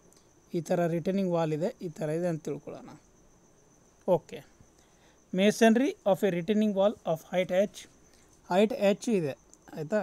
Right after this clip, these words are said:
h ಇದೆ ಅಂತ ತಿಳ್ಕೊಳ್ಳೋಣ. The horizontal pressure of the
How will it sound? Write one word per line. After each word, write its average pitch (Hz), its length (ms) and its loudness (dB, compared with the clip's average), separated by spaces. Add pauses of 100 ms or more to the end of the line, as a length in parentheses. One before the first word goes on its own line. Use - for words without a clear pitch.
(240)
h - 140 -8
ಇದೆ 160 140 -4
ಅಂತ 208 220 -12
ತಿಳ್ಕೊಳ್ಳೋಣ. - 440 -12 (1500)
The 175 160 4
horizontal 208 500 4
pressure 208 360 4
of 180 120 -4
the 220 60 4